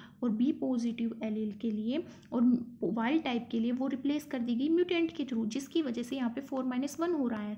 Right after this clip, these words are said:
मीन्स थ्री ब्लू, अ, जो स्पोर हैं वो एस्कस में प्रोड्यूस हो रहे हैं।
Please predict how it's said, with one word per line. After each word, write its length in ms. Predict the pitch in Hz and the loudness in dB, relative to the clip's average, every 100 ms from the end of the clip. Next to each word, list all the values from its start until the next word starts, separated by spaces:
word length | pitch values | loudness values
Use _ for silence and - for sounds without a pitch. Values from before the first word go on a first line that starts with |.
| - | 0
मीन्स 320 | 262 359 - - | 2 0 -4 4
थ्री 260 | 339 392 - - - - | 6 6 2 -16 -10 2
ब्लू, 360 | 240 277 311 381 - - - | 6 6 4 2 -12 -14 -2
अ, 100 | 254 | 2
जो 260 | 226 254 | 2 0
स्पोर 380 | 262 - 247 240 | -4 -4 0 0
हैं 140 | 233 311 | 0 -4
वो 380 | 302 330 349 - _ _ _ _ _ - | 0 0 -2 -8 _ _ _ _ _ -2
एस्कस 320 | 277 - 233 254 | -2 0 -2 -2
में 160 | 302 | 0
प्रोड्यूस 380 | 370 392 381 370 | 2 6 6 4
हो 80 | 285 | -2
रहे 100 | 254 | 0
हैं। 180 | 254 | -2